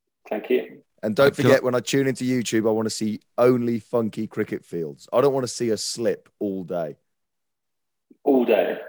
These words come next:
Speaker 2: Never.
Speaker 3: Well,
Speaker 2: Never.
Speaker 3: I, I mean, if you're bu-, if you're bowling with a squashed Satsuma on a road, then there's no point in a slip, is there?
Speaker 2: Exactly.
Speaker 3: Have
Speaker 1: No, it
Speaker 3: everybody,
Speaker 1: looks good, though.
Speaker 3: everybody in front of square.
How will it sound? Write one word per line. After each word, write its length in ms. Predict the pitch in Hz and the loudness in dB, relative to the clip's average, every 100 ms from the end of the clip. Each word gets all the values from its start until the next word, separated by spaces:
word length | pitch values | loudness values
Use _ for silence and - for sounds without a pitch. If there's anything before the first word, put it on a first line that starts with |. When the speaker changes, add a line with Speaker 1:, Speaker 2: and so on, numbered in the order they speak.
| - | -6
Speaker 2:
Never. 360 | 101 92 85 - _ _ _ | -2 -2 -4 -8 _ _ _
Speaker 3:
Well, 300 | 95 131 98 - | 2 4 4 4
Speaker 2:
Never. 160 | 117 - | 2 2
Speaker 3:
I, 20 | |
I 40 | |
mean, 100 | 127 | 0
if 100 | 127 | 2
you're 140 | 139 107 | 2 2
bu-, 140 | - | 0
if 160 | 123 - | -2 -2
you're 80 | 127 | -2
bowling 420 | - 160 147 104 | 2 2 4 2
with 120 | 82 | 0
a 40 | 90 | -2
squashed 520 | - - 98 - - | -4 -2 -2 -2 -10
Satsuma 760 | - 92 - - 101 92 65 64 - - | -6 -6 -8 -4 -2 -2 -4 -8 -10 -4
on 140 | 85 | -2
a 80 | 80 | 0
road, 520 | 85 78 64 71 - - | 0 0 0 -6 -8 -10
then 180 | 87 87 | -4 0
there's 180 | 87 85 | 0 0
no 140 | 95 | -2
point 260 | 80 90 - | -2 -4 -4
in 40 | |
a 60 | 76 | -6
slip, 340 | - 90 71 | -6 -4 -4
is 140 | 80 69 | -4 -4
there? 140 | 67 | -4
Speaker 2:
Exactly. 480 | 95 90 92 92 80 - _ _ _ | -4 -4 -4 -4 -8 -10 _ _ _
Speaker 3:
Have 180 | 107 123 | 0 4
Speaker 1:
No, 60 | 123 | 6
it 100 | 113 | 6
Speaker 3:
everybody, 280 | 101 92 | 6 4
Speaker 1:
looks 120 | - - | 2 2
good, 180 | 98 - | 0 2
though. 260 | 82 85 - - - | 0 0 -6 -12 -2
Speaker 3:
everybody 520 | 123 110 107 98 90 | 0 2 0 2 2
in 80 | 78 | 0
front 220 | 87 73 | -4 -6
of 60 | - | -6
square. 280 | - 73 | -2 0